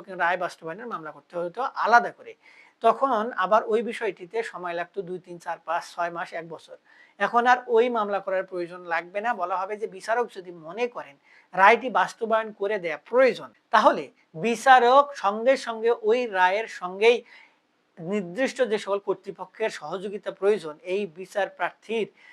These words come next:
সেই ব্যক্তিকে কিংবা কর্তৃপক্ষকে নির্দেশ প্রদান করবেন যে এই মামলার রায়টি বাস্তবায়ন করে দিন এবং এক মাসের মধ্যে রায়টি বাস্তবায়ন করে দিন। এবং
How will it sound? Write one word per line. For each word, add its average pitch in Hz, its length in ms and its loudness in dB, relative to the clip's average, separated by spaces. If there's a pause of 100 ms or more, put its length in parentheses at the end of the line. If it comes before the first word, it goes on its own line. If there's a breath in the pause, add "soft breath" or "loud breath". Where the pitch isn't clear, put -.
(120)
সেই 247 280 6 (540 soft breath)
ব্যক্তিকে 226 600 2 (120)
কিংবা 202 200 -2 (100)
কর্তৃপক্ষকে 208 720 -4 (440 soft breath)
নির্দেশ 214 420 0
প্রদান 185 320 -4
করবেন 165 320 -14
যে 202 60 -2 (200)
এই 254 140 2 (460)
মামলার 208 440 2 (100)
রায়টি 180 300 0 (120)
বাস্তবায়ন 175 500 -6 (100)
করে 214 240 0
দিন 233 120 -2 (120)
এবং 202 160 -2 (300)
এক 196 60 0 (100)
মাসের 175 320 -8
মধ্যে 160 220 -14
রায়টি 160 340 -4
বাস্তবায়ন 147 420 -12
করে 233 200 6
দিন। 127 100 -16 (420 soft breath)
এবং 214 280 6